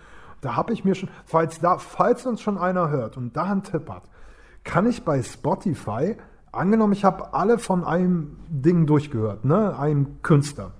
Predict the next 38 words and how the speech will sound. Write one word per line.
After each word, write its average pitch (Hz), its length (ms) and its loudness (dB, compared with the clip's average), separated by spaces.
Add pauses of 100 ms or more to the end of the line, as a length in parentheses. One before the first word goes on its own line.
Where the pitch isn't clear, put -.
(180)
kann 208 220 2
ich - 120 2
das - 200 -8
wieder 170 180 4
auf 117 160 0
Null 135 160 4
setzen, 240 400 -2
so 135 140 0
wie 123 80 0
ein 117 100 0
Tacho? 165 480 -6 (1080)
Weil 170 460 6 (100)
ich - 120 -8
sehe 190 260 0
sonst 220 300 0
nicht 151 160 -2
mehr, 160 240 0
angenommen, 180 320 2
ich, - 160 -4 (300)
ich 135 220 -4
will 190 100 6
jetzt - 180 4
alle 190 180 2
Podcasts 185 540 0
ein 151 100 -2
zweites 127 540 -2
Mal 87 240 -10
hören. 92 180 -12 (720)
So, 131 220 -2
dann 123 260 0 (100)
weiß 156 300 2
ich - 160 -2
nicht 196 160 4
mehr, 160 200 4
wo 139 120 8
ich 131 140 0
gerade 101 340 -4
war, 143 340 -2